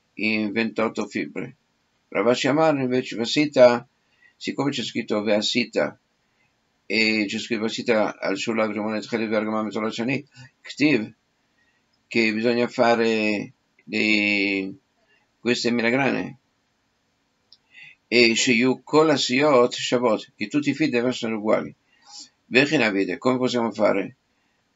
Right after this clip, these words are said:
E siccome erano ventotto, e come si può dire ventotto in tre? Se diciamo Navet Lata da Sarasara,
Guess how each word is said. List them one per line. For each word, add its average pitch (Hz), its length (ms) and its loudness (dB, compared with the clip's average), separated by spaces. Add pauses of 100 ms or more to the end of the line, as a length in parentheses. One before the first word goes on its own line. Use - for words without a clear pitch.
(180)
E 98 120 -4
siccome 131 380 -2
erano 123 220 2
ventotto, 107 640 -2 (1080)
e 110 340 4
come 117 200 -2
si 127 100 -2
può 120 140 0
dire 120 120 -2
ventotto 120 400 -2
in 101 120 -4
tre? 110 340 -2 (1400)
Se 135 300 0
diciamo 104 520 0
Navet 113 400 0
Lata 107 560 2 (220)
da 110 200 -6
Sarasara, 104 800 -2